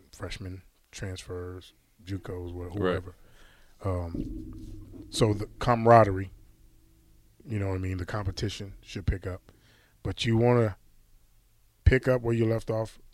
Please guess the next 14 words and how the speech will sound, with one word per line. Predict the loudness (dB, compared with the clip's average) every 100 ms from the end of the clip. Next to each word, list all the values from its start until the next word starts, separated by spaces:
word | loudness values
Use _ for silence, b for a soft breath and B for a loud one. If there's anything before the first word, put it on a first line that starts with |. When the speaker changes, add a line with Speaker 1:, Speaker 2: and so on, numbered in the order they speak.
| -20 -14
Speaker 1:
in | -10 -4
winter | -4
conditioning. | -2 -4 -4 -8 -14 -16 _ _ _ _ _ _ _ _
The | -10
guys | -6 -4 -4
that | -6
still | -4 -4
needs | 0 -2 -2
to | -6 -6 _
lean | -4 0 2 2
up, | 0 -2 _ _ _ _ _ _ _ 0
lean | 2 4
'em | 6
up. | 4